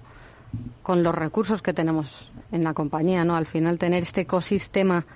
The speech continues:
digital en el mundo de recursos humanos que nos proporciona Compensa, pues la verdad es que es un lujazo. Y luego rodearse de los mejores profesionales, pues también es una gran oportunidad. Y sobre todo esa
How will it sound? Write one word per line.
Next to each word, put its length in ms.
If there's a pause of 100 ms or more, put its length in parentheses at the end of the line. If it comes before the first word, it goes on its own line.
(480)
digital 640
en 100
el 100
mundo 220
de 80
recursos 380
humanos 320
que 120
nos 260
proporciona 680
Compensa, 600 (560)
pues 160
la 100
verdad 160
es 120
que 60
es 140
un 140
lujazo. 420
Y 60
luego 240
rodearse 480
de 80
los 180
mejores 380
profesionales, 800 (540)
pues 160
también 260
es 140
una 140
gran 180
oportunidad. 580
Y 140
sobre 320
todo 220
esa 280